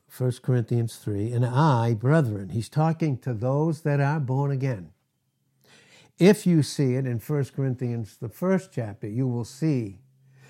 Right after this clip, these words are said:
that even those that he was speaking to were very gifted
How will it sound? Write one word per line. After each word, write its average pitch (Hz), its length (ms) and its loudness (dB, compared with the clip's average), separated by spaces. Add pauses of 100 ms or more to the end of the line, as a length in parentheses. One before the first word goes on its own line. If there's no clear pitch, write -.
(120)
that 120 160 -2
even 156 340 4
those 170 380 2
that 180 160 2
he 170 140 0
was 143 200 -6
speaking 175 580 -4
to 101 400 -10 (800)
were 151 220 4
very 180 340 4
gifted 139 640 -2